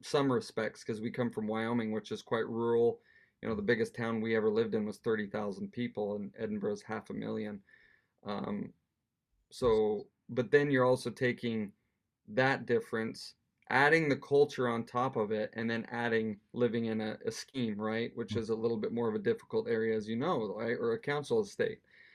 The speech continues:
Speaker 1: And so you add all those things together, and then what it is, is not necessarily, people talk about culture shock,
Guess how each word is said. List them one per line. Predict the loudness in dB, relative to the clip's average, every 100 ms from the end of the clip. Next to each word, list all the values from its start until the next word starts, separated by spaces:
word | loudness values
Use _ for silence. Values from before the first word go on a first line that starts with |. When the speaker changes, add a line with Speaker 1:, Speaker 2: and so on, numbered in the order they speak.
| _ _ -8
Speaker 1:
And | -6
so | 0 4 4 0 -4
you | 0
add | 4 6 6
all | 6
those | 6 4 4
things | 0 0 -2
together, | -6 0 2 4 2 0 -6 _ _ _ _ -4
and | 0 2
then | 2
what | 6 8
it | 8 8
is, | 6 6 4 -2 -14 _ _ _ _ -6
is | -4
not | 0 0 0
necessarily, | -2 -2 -2 2 4 4 0 -2 _ _ -10
people | -4 -2
talk | 0 0
about | 0 -4 -4
culture | 2 4 2 -4
shock, | -4 -2 -2 -2 -8